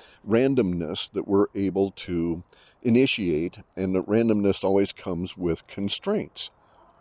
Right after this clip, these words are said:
So even if, um,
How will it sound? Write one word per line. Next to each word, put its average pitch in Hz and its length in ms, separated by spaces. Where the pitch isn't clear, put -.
So 117 300
even 127 300
if, 107 220
um, 95 380